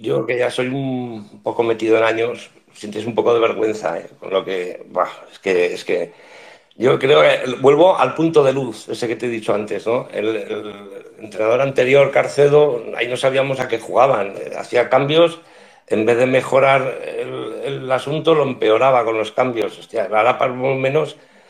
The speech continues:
se ve que, que juegan algo, llegas, llegas a puerta, que es, que es lo importante, ya entrará, yo creo que ya entrará, hay que darle un poquito de tiempo. Pero aquí se pasa mal, ¿eh?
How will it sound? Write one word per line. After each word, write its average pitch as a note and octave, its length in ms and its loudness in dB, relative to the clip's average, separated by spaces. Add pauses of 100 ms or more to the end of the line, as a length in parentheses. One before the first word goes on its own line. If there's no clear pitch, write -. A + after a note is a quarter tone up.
(500)
se A2+ 200 0
ve A#2+ 120 4
que, C3 340 0
que A#2 140 -6
juegan C3 380 2
algo, A#2+ 580 0 (160)
llegas, A2+ 540 -2
llegas A#2+ 260 -4
a A2+ 140 0
puerta, A#2 280 0
que G2+ 120 -2
es, - 160 -12
que A2+ 100 -6
es A2 60 0
lo A2 60 0
importante, A2 500 0
ya A2 60 6
entrará, A#2 500 0
yo G2+ 100 -4
creo A2+ 160 -2
que C3 80 -2
ya B2 60 2
entrará, G2+ 320 -2
hay A2 80 0
que B2+ 60 0
darle C3 220 2
un C3+ 100 -10
poquito A2 340 -2
de G#2+ 100 -2
tiempo. G#2 400 -8 (480)
Pero G#2+ 120 6
aquí G#2+ 140 0
se A2 140 -6
pasa A#2+ 240 2
mal, G2 240 2
¿eh? - 180 0